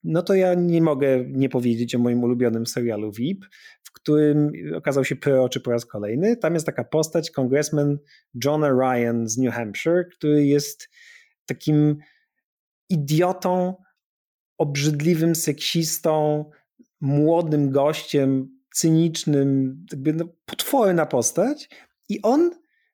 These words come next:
robi dokładnie to samo. Gromadzi wokół siebie jakąś taką grupkę, jakby, przegrywów w partii, których jedynym celem jest robienie zamieszania. Ich akurat fixum dyrdum jest likwidacja czasu zimowego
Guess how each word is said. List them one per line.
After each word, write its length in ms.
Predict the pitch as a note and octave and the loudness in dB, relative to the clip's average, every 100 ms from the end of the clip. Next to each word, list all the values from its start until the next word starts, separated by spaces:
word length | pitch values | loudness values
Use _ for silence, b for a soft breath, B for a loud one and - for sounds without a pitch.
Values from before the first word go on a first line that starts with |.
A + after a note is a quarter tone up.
| _ | _
robi 160 | C4 D4 | 0 2
dokładnie 340 | E4 F#4 F4 | 2 2 2
to 100 | E4 | 2
samo. 260 | D4 G#3+ C#3 | 0 0 -2
Gromadzi 500 | A#2+ F3 G#3+ C4 A3+ | 0 2 2 2 0
wokół 240 | F3 F3 | 0 -2
siebie 220 | E3 G#3 D#3+ | -2 2 2
jakąś 200 | D#3 D3 | 0 -2
taką 320 | C#3+ C#3 C3 | -2 0 0
grupkę, 720 | C#3 F#3 F#3+ - C3+ C3 B2+ | 2 0 0 0 2 4 2
jakby, 240 | B2 C3 C3 | 0 -2 -2
przegrywów 680 | - D#3+ D3 D#3 C3 B2+ | -2 -2 2 2 2 0
w 100 | - | -2
partii, 500 | - B2 A#2 - A#3 | 0 0 0 2 0
których 260 | B3+ D#3 C#3+ | 2 0 2
jedynym 460 | D3+ D#3 F3 C#3+ C#3 | 2 4 4 4 2
celem 360 | D#3 C#3+ C3+ | 2 2 4
jest 220 | B2+ B2+ | 2 2
robienie 380 | C3+ B2+ C#3 C3 | 0 2 2 2
zamieszania. 600 | A#2 A#2+ A#2 A#2 G#2 D#3+ | 2 0 0 -2 -2 -2
Ich 360 | G3+ A#3 G#3 - | 2 2 2 -4
akurat 360 | D3 D#3+ C3 | 0 2 0
fixum 340 | - - D3 B2+ | -2 -6 -2 2
dyrdum 380 | C#3+ D3 B2+ B2+ | 2 2 2 2
jest 360 | B2+ A#2+ - | 2 -2 -4
likwidacja 640 | B2+ A#2+ C3+ D3+ C#3+ C#3 A#2+ | -2 -2 -2 -2 0 0 -2
czasu 300 | D3 C3+ B2 | -2 -2 -2
zimowego 720 | A#2 A#2 G2+ G2 A2+ B3 | -2 -2 -2 -2 0 0